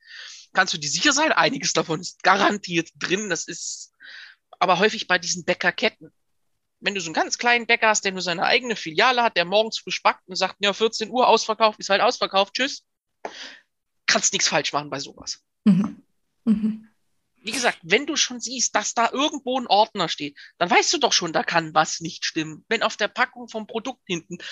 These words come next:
Speaker 1: eine ellenlange Liste an Zeug steht, kann es nicht natürlich und gesund sein.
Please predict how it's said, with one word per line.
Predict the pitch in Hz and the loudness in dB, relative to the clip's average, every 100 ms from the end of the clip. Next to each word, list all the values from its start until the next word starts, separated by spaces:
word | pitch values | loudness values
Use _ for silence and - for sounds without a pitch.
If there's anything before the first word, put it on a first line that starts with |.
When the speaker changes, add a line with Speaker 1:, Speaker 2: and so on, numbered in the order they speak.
| - | -6
Speaker 1:
eine | - 175 180 | -4 -4 0
ellenlange | 233 277 240 233 233 | 2 4 2 2 2
Liste | 233 233 - | -2 -2 -2
an | 220 | -2
Zeug | 214 233 | -2 -6
steht, | - - _ _ - | -6 -12 _ _ -10
kann | - 214 269 | 0 2 2
es | 214 - | 0 -4
nicht | 180 156 | -4 -6
natürlich | 160 143 165 156 156 | -4 -4 -4 -4 -6
und | 156 - | -12 -10
gesund | 151 - - | -8 -8 -10
sein. | - - | -14 -14